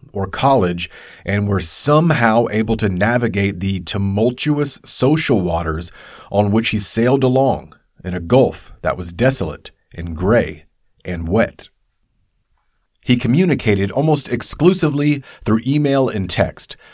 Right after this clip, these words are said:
hardly ever a face-to-face meeting because the thought of picking a place was enough to induce anxiety. In the case of an in-person meeting,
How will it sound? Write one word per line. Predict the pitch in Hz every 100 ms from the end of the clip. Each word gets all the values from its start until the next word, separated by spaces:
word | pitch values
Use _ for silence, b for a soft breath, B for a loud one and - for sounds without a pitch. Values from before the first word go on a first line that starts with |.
| b b
hardly | - 131 131 135
ever | - 165 80 76 - -
a | -
face-to-face | 120 107 - 87 117 98 -
meeting | 113 143 107 98
because | 104 120 104 90 B B
the | -
thought | 101 131 113
of | -
picking | - 180 135
a | 98
place | - 98 92 - B B B
was | 113 113
enough | 110 135 139
to | 143 117
induce | 90 120 151 -
anxiety. | 90 104 87 113 123 90 - - _ _ _ _ _ _ _
In | 107
the | 95
case | - - 165 190 127
of | 104
an |
in-person | 95 87 - 95 90 85
meeting, | 90 82 78